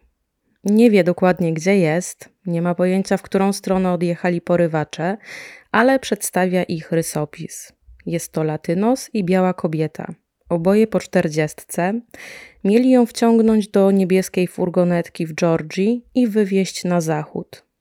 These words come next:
Po rozłączeniu się z operatorem dzwoni do Masona i opowiada mu dokładnie taką samą historię. Podczas rozmowy już na posterunku z zaginioną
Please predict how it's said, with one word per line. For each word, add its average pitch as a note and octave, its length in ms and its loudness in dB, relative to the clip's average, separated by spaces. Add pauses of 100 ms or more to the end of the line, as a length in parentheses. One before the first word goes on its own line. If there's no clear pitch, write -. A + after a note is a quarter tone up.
(300)
Po F#3+ 140 2
rozłączeniu F#3+ 600 2
się G#3+ 140 -2
z - 80 -6
operatorem F3+ 760 0 (580)
dzwoni A3+ 420 6
do F#3+ 320 6
Masona F#3+ 760 0
i C4 120 0
opowiada G3+ 540 2
mu G3+ 160 2
dokładnie G3 560 2
taką F#3+ 320 -4
samą E3 380 0
historię. D3+ 760 -4 (300)
Podczas F#3+ 520 0
rozmowy G#3 500 2
już G3 200 2
na F#3+ 100 0
posterunku F#3+ 640 -2
z F3 60 -4
zaginioną D#3+ 920 -2